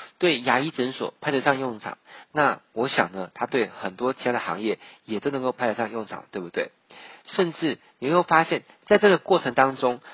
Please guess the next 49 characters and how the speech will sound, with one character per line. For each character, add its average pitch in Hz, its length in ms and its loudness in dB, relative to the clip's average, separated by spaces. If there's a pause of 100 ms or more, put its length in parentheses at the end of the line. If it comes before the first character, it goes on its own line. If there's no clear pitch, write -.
(100)
它 196 140 2
并 214 280 -4
不 117 160 -6
是 - 160 -6
一 - 200 -10
定 127 220 -8
要 120 200 6
跟 120 280 -8
网 92 160 -10
络 117 120 -6
行 104 180 -10
销 101 220 2 (100)
发 104 140 4
生 107 160 -10
关 104 160 -2
系 - 120 -10
不 - 120 -12
可。 - 240 -6 (500)
你 - 80 -12
看， 151 140 4
它 139 140 -2
只 113 120 -8
是 123 80 -4
寄 135 240 -8
明 110 160 -8
信 117 220 -10
片， 107 200 -2 (220)
然 104 140 -6
后 123 80 2
呢， 113 260 -2
引 123 140 -10
导 110 300 0
客 135 180 2
户 - 280 -10
到 107 200 4
牙 98 180 0
医 113 80 -6
诊 107 220 -6
所， - 180 -8 (280)
然 123 120 2
后 143 80 -6
透 175 140 -2
过 143 180 -2
互 160 240 0
动 143 140 0
的 113 80 -4
交 123 200 2
谈 101 200 -8
呢， 95 160 -10